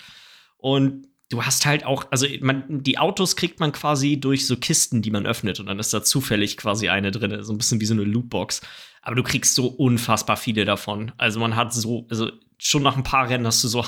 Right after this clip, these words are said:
hammer viele Autos, die du benutzen kannst. Und der, der Sammelaspekt dahinter ist tatsächlich das, was ich bisher überraschenderweise mit am witzigsten fand, muss ich sagen. So, mal gucken, was ich jetzt noch für, für, für, für ein verrücktes Auto ziehe. Weil das sind, es gibt ja auch ein paar,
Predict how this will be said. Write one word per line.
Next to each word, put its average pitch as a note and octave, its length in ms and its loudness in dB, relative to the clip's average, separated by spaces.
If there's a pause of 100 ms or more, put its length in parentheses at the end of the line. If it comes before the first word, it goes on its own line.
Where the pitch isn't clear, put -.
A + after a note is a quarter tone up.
hammer B2+ 200 0
viele A#2+ 320 2
Autos, C3+ 340 2
die C3+ 100 2
du A#2+ 100 -2
benutzen B2 420 0
kannst. A#2+ 440 -6 (460)
Und A#2+ 360 -4
der, C3+ 200 4
der D3 380 2
Sammelaspekt D3+ 680 2
dahinter C3 300 4
ist B2+ 140 2
tatsächlich C#3 460 0
das, D3 180 2
was D3 140 0
ich C3 140 -6
bisher B2 400 2
überraschenderweise C3+ 800 2
mit C#3 160 0
am A#2+ 160 -2
witzigsten A#2+ 420 -6
fand, A2+ 240 -6
muss A2+ 160 -6
ich A2 80 -8
sagen. A2 300 -4
So, B2 160 -4 (280)
mal D4 120 -4
gucken, G#3 260 -2
was E3 120 2
ich D3+ 60 0
jetzt B2+ 200 0
noch A#2+ 100 0
für, A#2+ 240 -2
für, B2 260 -2
für, B2 280 -6
für - 160 -8
ein B2 100 -2
verrücktes A#2+ 480 -6
Auto A2+ 220 -2
ziehe. A#2 260 -2
Weil A2+ 80 -2
das A#2+ 120 -4
sind, C#3 340 -6
es D3 80 -18
gibt F3 120 -8
ja D#3+ 120 -2
auch D#3 120 -6
ein D#3 140 -6
paar, B2+ 380 -4